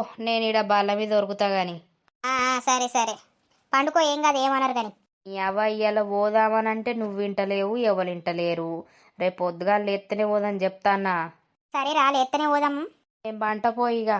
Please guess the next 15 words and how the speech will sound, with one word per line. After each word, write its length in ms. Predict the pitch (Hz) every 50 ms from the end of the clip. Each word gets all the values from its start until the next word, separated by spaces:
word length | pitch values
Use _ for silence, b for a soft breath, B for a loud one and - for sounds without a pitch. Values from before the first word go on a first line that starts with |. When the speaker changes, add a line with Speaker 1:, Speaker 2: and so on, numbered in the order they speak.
| 185 - - _ _ - 214
Speaker 1:
నువ్వు 180 | 220 226 220 214 202
వండుకపో. 480 | 202 208 220 220 247 233 226 220 214 - - _ _ _ _ _ _ _ _ -
Speaker 2:
సరే 100 | 285 302 339
సరే, 140 | 302 302 311 311
పడుకో. 240 | 277 277 277 311 285 254 - _ _ _ _ _ _ _ - - _ _ _ _ _ _ _ _ _ _ _ _ _ _ _ _ _ -
Speaker 1:
అరే 240 | 214 208 202 196 190
రామశంకర్, 680 | 180 185 175 165 165 165 165 - 170 165 165 - 170 175
అంత 200 | 185 190 190 208 208 208
తిప్పినట్టు 500 | 214 208 208 - 185 175 165 160 - 165
అవుతుంది 400 | 156 160 151 165 156 156 156 151
కదా, 260 | 151 151 151 156 165 175 202 220 220 b b b b b b 185
జరసేపు 600 | 190 185 185 - - 185 170 170 175 170 - 190 185 180 180 196 202 202
ఒరుగుదాం, 420 | 185 180 180 185 185 190 185 185 185 185 185 b b b b - 269 247 214 190
ఏమన్నా 400 | 190 185 180 180 180 180 175 185 190 185
అనుకోని. 460 | 185 185 - 190 185 185 185 180